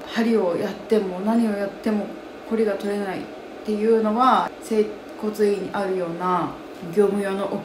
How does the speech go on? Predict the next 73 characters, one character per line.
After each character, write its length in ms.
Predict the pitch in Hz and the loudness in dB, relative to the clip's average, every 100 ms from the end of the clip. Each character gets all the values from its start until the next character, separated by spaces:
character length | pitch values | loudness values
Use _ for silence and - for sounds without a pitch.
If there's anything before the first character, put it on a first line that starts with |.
| - | -6
き 160 | 202 175 | -2 -2
い 100 | - | -2
ラ 80 | 196 | -6
イ 60 | 190 | -8
ズ 80 | 185 | -6
ト 160 | 190 | -6
ロ 160 | 190 180 | -6 -6
ン 80 | 175 | -4
で 100 | 185 | -4
や 140 | 180 | -4
る 80 | 175 | -6
と、 420 | - 233 202 165 - - | -2 2 2 2 -6 -10
う 260 | 170 170 170 | -8 -6 -8
ん、 20 | - | -4
効 120 | 208 180 | -2 -2
果 120 | 180 | -2
が 100 | 165 | -4
あ 40 | |
り 80 | 170 | -6
ま 160 | 175 180 | -8 -10
す 100 | - | -8
け 80 | 160 | -8
ど 120 | 143 | -8
ね。 100 | 160 | -6
さ 180 | - 220 | -6 -6
す 160 | - | -4
が 100 | 262 | -2
に 100 | 254 | -2
こ 120 | 233 233 | 0 -2
の 100 | 226 | -2
家 180 | 233 214 - 220 | -2 -2 2 4
庭 120 | 220 | 4
用 60 | 220 | 4
だ 120 | 214 | 2
と 180 | 208 180 | 2 -4
そ 120 | 196 | -4
の 80 | 190 | -6
四 240 | 196 220 | 0 0
分 180 | 214 226 | 2 0
の 80 | 220 | 0
一、 100 | 214 - 202 - | -4 -8 -10 -6
一 260 | 214 - 220 | -6 -2 -4
の 300 | 180 175 - - - - - - - - - - | -2 -4 -4 -10 -14 -14 -14 -14 -14 -14 -14 -8
出 80 | 226 | 0
力 280 | 220 220 185 | 0 0 -4
な 120 | 180 | -6
の 160 | 175 | -6
で、 400 | 180 185 175 165 - - - | 0 2 2 0 -4 -12 -4
こ 60 | 214 | 0
れ 360 | 196 185 147 - - - 226 | 0 0 -6 -8 -14 -2 8
な 180 | 277 | 10
い 60 | 285 | 12
よ 100 | 262 | 10
り 140 | 202 | 6
は 160 | 190 170 | 2 0
絶 240 | - 220 | -2 -4
対 280 | - 208 185 - | 0 0 0 -2
あ 60 | |
っ 40 | 208 | -6
た 100 | 185 | -4
方 180 | 190 180 | -4 -2
が 100 | 165 | -4
い 80 | |
い 40 | 156 | -6
で 240 | 143 147 | -8 -8
す。 160 | - - _ | -8 -12 _
十 200 | - 269 | -2 2
六 220 | 269 277 | 2 4
万 220 | 269 277 | 4 2
五 100 | 214 | 2
千 240 | 208 226 220 | -2 -2 0
円 100 | 214 | 0
の 360 | 233 214 - | 2 0 -4